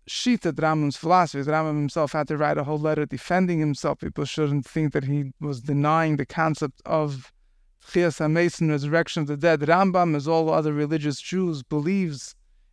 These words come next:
in the concept of the resurrection of the dead. He listed the belief in the resurrection of the dead as the thirteenth of his famous thirteen principles of faith. But nevertheless, the Rambam's view regarding the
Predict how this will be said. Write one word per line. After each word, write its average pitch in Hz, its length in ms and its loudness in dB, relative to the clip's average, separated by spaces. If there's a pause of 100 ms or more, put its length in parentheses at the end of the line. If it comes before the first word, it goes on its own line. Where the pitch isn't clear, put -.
in 165 100 0
the 165 80 2
concept 175 540 2
of 151 80 -2
the 151 80 -2
resurrection 151 640 2
of 139 100 -2
the 135 80 -4
dead. 147 340 0
He 143 80 2
listed 151 580 -2 (680)
the 156 80 -2
belief 160 400 2
in 170 80 2
the 156 80 0
resurrection 151 560 0
of 147 60 0
the 147 60 0
dead 160 220 2
as 143 120 0
the 143 100 -2
thirteenth 175 880 -2
of 151 180 -6
his 147 160 -8
famous 170 640 0 (960)
thirteen 170 720 0 (320)
principles 165 480 0
of 147 100 -2
faith. 175 440 0 (640)
But 165 120 -6
nevertheless, 202 640 4
the - 80 -2
Rambam's 185 500 4
view 170 360 -2
regarding 175 580 2
the 147 360 -2